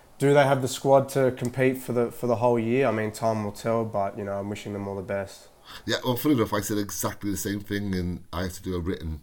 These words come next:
Speaker 2: review of, of twenty twenty-three, and, and when I came to Luton, I did say that, that, that kind of everyone expected them to be, you know, tough to beat at home, pick up the odd point or two,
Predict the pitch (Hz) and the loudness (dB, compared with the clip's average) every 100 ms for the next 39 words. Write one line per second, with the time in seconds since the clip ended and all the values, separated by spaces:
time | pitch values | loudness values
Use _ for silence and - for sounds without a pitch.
0 | - 85 82 85 85 82 78 - 82 - | -12 -10 -4 -2 0 0 -2 -4 -8 -6
1 | 87 82 - 82 - - 82 80 78 - | -6 -6 -6 -8 -8 -6 -4 -4 -6 -10
2 | - - 90 87 107 101 95 92 98 - | -16 -4 0 0 0 -2 0 0 0 -2
3 | 76 69 - 85 85 104 - 92 113 110 | -6 -8 -6 -6 -4 -6 -4 -4 -2 -2
4 | 78 69 87 - 90 - - - - 127 | -4 -4 -6 -6 -8 -10 -18 -20 -8 -2
5 | 131 131 127 120 107 - 107 - 104 101 | 2 0 2 -2 -2 -6 -8 -6 -2 -2
6 | 92 82 82 80 76 92 78 71 - - | -2 -6 -6 -6 -6 -6 -6 -8 -10 -14
7 | - 95 82 85 82 - 85 85 82 80 | -10 -8 -6 -8 -8 -8 -6 -4 -4 -6
8 | - - - - - - 117 104 92 87 | -8 -16 -20 -18 -10 -6 -6 -4 -2 -2
9 | 82 - 92 - 87 - - 80 80 | -2 -4 -6 -4 -8 -6 -6 -4 -6